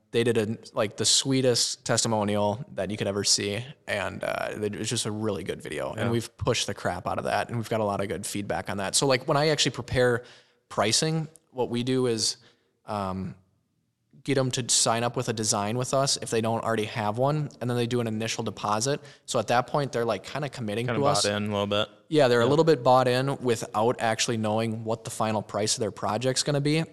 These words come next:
Speaker 1: which is a little bit harder,
Speaker 2: But you
Speaker 1: but
Speaker 2: laid
Speaker 1: it
Speaker 2: out a, a kind of a guidelines of what it,
Speaker 1: Yeah,
Speaker 2: they
Speaker 1: general,
Speaker 2: should expect.
Speaker 1: general pricing
Speaker 2: Yeah.
Speaker 1: of what you can expect for, you know, some generic square foot and unit pricing on things.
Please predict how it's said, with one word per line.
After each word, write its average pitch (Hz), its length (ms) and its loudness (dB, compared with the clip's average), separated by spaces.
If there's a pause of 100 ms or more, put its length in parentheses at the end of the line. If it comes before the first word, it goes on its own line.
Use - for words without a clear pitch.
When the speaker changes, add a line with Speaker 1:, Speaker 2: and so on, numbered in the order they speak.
(180)
Speaker 1:
which 131 160 -2
is 131 100 2
a 127 40 4
little 147 180 2
bit 160 160 4
harder, 120 340 6
Speaker 2:
But 151 80 6
you 107 60 4
Speaker 1:
but 120 100 4
Speaker 2:
laid 104 100 6
Speaker 1:
it 104 60 4
Speaker 2:
out 98 120 4
a, 98 200 0 (120)
a - 80 -16
kind 156 220 6
of 113 60 4
a 107 120 2
guidelines 98 420 2
of 95 120 -2
what 104 220 2
it, 98 200 2
Speaker 1:
Yeah, 127 300 4
Speaker 2:
they 117 80 -4
Speaker 1:
general, 135 240 6
Speaker 2:
should 127 160 4
expect. - 520 0
Speaker 1:
general 160 280 6
pricing 131 340 4
Speaker 2:
Yeah. 127 40 0
Speaker 1:
of 123 60 -2
what 117 200 2
you 120 80 -2
can 123 100 -2
expect 110 440 0
for, 107 400 0 (100)
you - 80 -10
know, 98 300 -4
some 120 180 -2
generic 113 400 0
square 107 280 2
foot 107 300 -2
and 117 180 -4
unit 107 260 -2
pricing 90 360 -4
on - 160 -6
things. - 320 -4